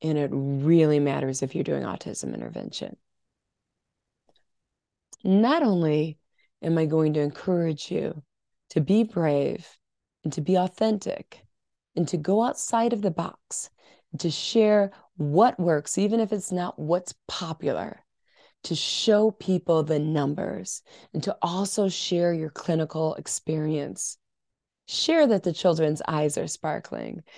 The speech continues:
Share that the children are laughing. Share that they're moving in therapy more and they're making more gestures, because that matters a lot. But also,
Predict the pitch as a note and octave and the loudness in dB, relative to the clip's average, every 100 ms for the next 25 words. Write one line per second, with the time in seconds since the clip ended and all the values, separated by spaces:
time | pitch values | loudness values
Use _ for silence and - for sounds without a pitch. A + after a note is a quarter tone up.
0 | - - - C4 C4+ A#3 G#3 G3 - F#3+ | -20 -12 2 6 6 4 2 0 0 0
1 | E3+ E3+ E3 D#3+ D3+ D#3 D#3 - - - | 0 -2 -2 0 2 0 -4 -8 -8 -8
2 | - - _ _ _ - - - C4 C4 | -10 -16 _ _ _ -12 -6 2 4 6
3 | E3+ D#3+ E3 D#3+ D#3+ F3+ A3 A#3 F#3+ F#3+ | 4 4 4 4 4 6 6 6 4 2
4 | F#3 F3 F3 E3+ D#3 E3+ E3 E3 D#3+ F3 | 2 0 -2 -6 -2 2 4 4 2 0
5 | D#3+ D#3 E3+ _ _ D#3+ D#3+ E3 D#3 D3 | 0 0 -4 _ _ -2 2 4 4 2
6 | D3+ D3+ D#3+ G3+ G#3 G3 F3 D#3+ D#3 D3 | 0 0 2 2 2 2 2 -2 -4 -2
7 | E3 D3 - D3+ C#3 D3+ - D#3 E3+ A#3 | -2 -2 -2 -2 -2 -2 0 0 0 0
8 | - E3+ D3+ D3+ D3+ E3 D#3 D3+ D3+ - | -2 -4 -2 -2 -4 -6 -4 -4 -4 -6
9 | - - - _ _ _ _ _ _ _ | -10 -20 -20 _ _ _ _ _ _ _
10 | _ _ _ _ A3+ - _ G3+ G#3 A3+ | _ _ _ _ -2 -2 _ 0 2 2
11 | B3 - F3+ D3+ D3+ - E3 | 0 0 2 4 2 0 -6